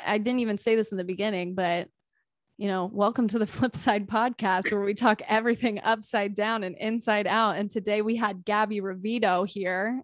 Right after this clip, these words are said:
A K A the Feisty Hippie. So if people wanna, like, book a reading with you and, you know, dabble in this beautiful mind that you have that we just got to spend, like, almost two hours do-,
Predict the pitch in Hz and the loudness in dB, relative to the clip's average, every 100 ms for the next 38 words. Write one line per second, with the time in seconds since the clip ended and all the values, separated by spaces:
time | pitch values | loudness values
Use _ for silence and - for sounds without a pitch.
0 | - 208 202 214 190 196 190 208 202 202 | -4 -4 -2 0 0 0 -2 0 0 -2
1 | 196 196 208 208 180 185 196 - _ _ | -2 2 2 0 -2 -2 -4 -10 _ _
2 | _ - 233 220 202 - - 330 403 339 | _ 0 4 6 4 2 4 4 6 4
3 | 285 269 226 202 240 254 226 214 214 208 | 4 4 2 2 2 2 2 2 -2 -2
4 | 196 - 180 180 175 208 _ _ _ _ | -4 -2 0 2 2 -2 _ _ _ _
5 | _ - 196 190 180 185 208 214 - _ | _ 0 2 4 2 0 -2 -6 -12 _
6 | _ - 180 156 - 202 208 233 247 247 | _ -2 0 0 -2 0 2 4 6 6
7 | - 214 202 202 226 226 226 202 190 190 | 4 2 2 0 2 2 4 2 0 -2
8 | 165 196 202 190 185 180 185 196 196 190 | -2 -2 -2 -2 -2 -2 -4 -4 -4 -2
9 | 190 185 196 - 190 180 180 175 196 185 | -2 -2 -6 -2 -2 0 -2 -2 -2 -4
10 | - 196 180 180 185 190 175 | -2 0 2 0 -2 -2 -2